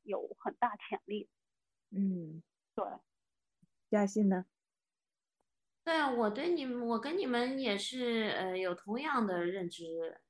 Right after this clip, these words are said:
Speaker 3: 呃，其实首尔要达到像香港的程度，我觉得还需要很长很长的时间。因为首先，首尔它在很多的这个基础设施的建设上面都是有自我保护的。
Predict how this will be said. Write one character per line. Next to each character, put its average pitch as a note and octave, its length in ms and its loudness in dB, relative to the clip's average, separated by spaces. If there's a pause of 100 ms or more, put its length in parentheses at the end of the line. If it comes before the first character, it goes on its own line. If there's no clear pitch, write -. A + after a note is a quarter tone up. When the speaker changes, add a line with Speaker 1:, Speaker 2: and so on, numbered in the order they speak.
(280)
Speaker 3:
呃， E3 480 -4
其 - 180 -10
实 B3+ 460 -6
首 G3+ 240 -4
尔 G#3+ 260 4
要 G#3+ 240 2
达 F#3 180 0
到 A#3 140 2
像 G#3+ 180 -2
香 C4 240 -4
港 A3+ 80 -2
的 F3+ 80 -4
程 D#3+ 300 -10
度， G3 300 -2
我 F3+ 100 -2
觉 F#3+ 160 -4
得 A3 100 -2
还 F#3 540 -6
需 - 240 -8
要 G3 240 2
很 F3 220 -10
长 F#3 160 -4
很 A3 80 0
长 D#3+ 160 -10
的 D#3+ 80 -16
时 - 160 -18
间。 - 180 -20 (800)
因 A3 180 -4
为 G#3+ 400 0
首 F3 380 -2
先， C#4+ 520 -4 (440)
首 G3+ 220 -2
尔 G#3+ 220 4
它 G#3 200 -4
在 A#3 200 2
很 E3 280 -4
多 A#3 200 0
的 A3 140 -2
这 G#3 160 -2
个 E3+ 300 -2
基 E3 200 -12
础 F3 200 -6
设 G3+ 200 -4
施 G3 240 -6
的 F3 160 -4
建 G#3 220 -4
设 F3+ 160 -6
上 E3+ 180 -8
面 D3+ 160 -12
都 G3+ 120 -6
是 F#3 160 -8
有 D#3 100 -4
自 D3+ 160 -12
我 F3+ 140 0
保 D3 180 -6
护 F#3+ 180 -4
的。 - 180 -4